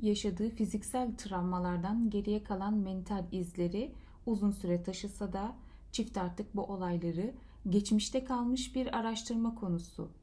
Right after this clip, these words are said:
olarak değerlendirmektedir. Ev ise artık Edson şehri tarafından profesyonel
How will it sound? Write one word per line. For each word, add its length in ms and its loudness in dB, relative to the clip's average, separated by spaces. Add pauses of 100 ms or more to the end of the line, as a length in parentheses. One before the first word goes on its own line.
olarak 420 0
değerlendirmektedir. 1200 -2 (800)
Ev 140 6
ise 320 -2
artık 440 2 (380)
Edson 380 2
şehri 420 -2
tarafından 720 0
profesyonel 760 0